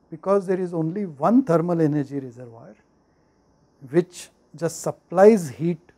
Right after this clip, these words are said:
to the engine E, the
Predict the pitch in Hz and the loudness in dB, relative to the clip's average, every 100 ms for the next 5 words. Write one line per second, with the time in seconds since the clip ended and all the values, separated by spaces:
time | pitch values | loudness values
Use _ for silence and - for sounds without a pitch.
0 | _ _ _ _ _ _ _ _ _ _ | _ _ _ _ _ _ _ _ _ _
1 | _ 170 143 151 151 135 123 127 135 - | _ -12 -8 -8 -8 -12 -12 -14 -14 -6
2 | 185 269 - _ _ _ _ _ _ - | -2 -2 -4 _ _ _ _ _ _ -4
3 | 151 | -4